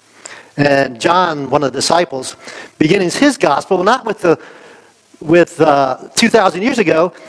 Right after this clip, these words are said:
He starts his gospel with beginning of eternity. And we'll just read a quick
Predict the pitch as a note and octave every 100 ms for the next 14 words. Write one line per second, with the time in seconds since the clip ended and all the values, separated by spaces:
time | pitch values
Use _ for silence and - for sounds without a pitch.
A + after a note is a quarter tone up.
0 | - - A3+ G#3 - G#3+ G#3+ B3 G#3 E3+
1 | E3 - F#3 E3+ F#3 - - - - _
2 | - F#3 A3+ B3+ A#3+ G3+ F#3 - - F3+
3 | F#3 F3+ D#3+ - - F3+ F3+ - B3+ D#3+
4 | B2 G2+ - _ _ - - - - -
5 | C#3+ C#3+ C#3 D#3 E3+ E3+ D#3+ - - E3+